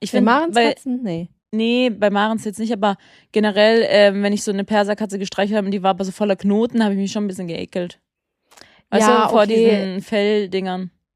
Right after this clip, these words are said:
Speaker 2: Ja, okay, aber das ist jetzt selten.
Speaker 1: Vernachlässigung.
Speaker 2: Okay.
Speaker 1: Ja.
Speaker 2: Ist so.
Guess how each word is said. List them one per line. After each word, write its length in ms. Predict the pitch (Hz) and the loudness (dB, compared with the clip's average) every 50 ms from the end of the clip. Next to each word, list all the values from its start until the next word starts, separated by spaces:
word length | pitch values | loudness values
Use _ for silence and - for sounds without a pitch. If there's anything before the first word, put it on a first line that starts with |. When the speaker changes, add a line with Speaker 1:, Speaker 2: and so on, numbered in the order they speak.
| _ - | _ -10
Speaker 2:
Ja, 380 | 202 185 214 208 202 208 208 202 | -6 -4 -4 -2 -2 0 -2 -2
okay, 300 | 190 - 226 208 196 190 | -4 -4 -4 -4 -2 -2
aber 140 | 202 214 214 | -2 0 -2
das 100 | 226 190 | -2 -2
ist 60 | 202 214 | -4 -6
jetzt 220 | 233 196 - - | -6 -8 -10 -16
selten. 240 | - - - - 240 | -18 -18 -16 -6 0
Speaker 1:
Vernachlässigung. 840 | 196 214 202 190 190 196 196 202 196 175 214 190 180 185 185 185 175 _ _ _ _ _ _ _ _ _ _ _ | 4 4 6 6 4 2 0 -2 -2 -2 -4 -6 -6 -6 -6 -6 -8 _ _ _ _ _ _ _ _ _ _ _
Speaker 2:
Okay. 340 | - 339 339 285 - - - - - - - - - - - - - - - _ _ _ _ _ _ _ _ _ _ _ _ _ - | 0 0 2 2 2 0 0 0 -6 -12 -14 -16 -18 -18 -18 -20 -20 -20 -20 _ _ _ _ _ _ _ _ _ _ _ _ _ -10
Speaker 1:
Ja. 360 | - 202 233 - - - 220 | -2 2 2 4 4 4 2
Speaker 2:
Ist 100 | - - | 0 2
so. 360 | - 359 320 320 311 302 320 | 4 6 6 8 6 6 4